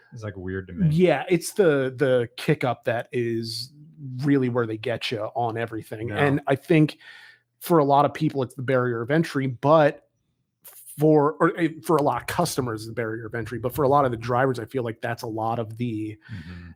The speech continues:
Speaker 2: impetus for doing it, because if you have enough people who tip well, I would imagine it's, well, actually, are you even making the money back in terms
Speaker 1: I
Speaker 2: of,
Speaker 1: don't
Speaker 2: uh,
Speaker 1: know.
Speaker 2: 'cause can you write off those mi-,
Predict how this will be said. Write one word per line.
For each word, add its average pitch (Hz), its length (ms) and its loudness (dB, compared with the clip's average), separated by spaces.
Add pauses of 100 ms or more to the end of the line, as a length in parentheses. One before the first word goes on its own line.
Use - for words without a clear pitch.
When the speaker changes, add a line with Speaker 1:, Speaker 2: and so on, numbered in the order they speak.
(140)
Speaker 2:
impetus 151 500 4
for 117 180 -6
doing 139 400 2
it, 123 180 -10
because 139 800 2
if 170 200 2
you 156 140 4
have 143 180 4
enough 135 220 -4
people 131 260 -4
who 120 160 -12
tip 180 340 -4
well, 107 300 -6
I 113 80 -4
would 110 120 -4
imagine 113 520 -4
it's, - 300 -12 (920)
well, 139 140 -2
actually, 131 420 -4
are 113 120 -8
you 131 100 -4
even 135 200 0
making 127 200 -4
the 127 60 -2
money 127 240 -2
back 139 360 -6
in 123 80 -2
terms 131 280 -2
Speaker 1:
I 123 40 0
Speaker 2:
of, 117 80 -6
Speaker 1:
don't 135 220 -4
Speaker 2:
uh, 82 40 -10
Speaker 1:
know. 82 220 -10 (120)
Speaker 2:
'cause 147 200 0
can 147 320 2
you 143 120 4
write 131 200 6
off 123 220 4
those 120 220 -2
mi-, 147 100 -2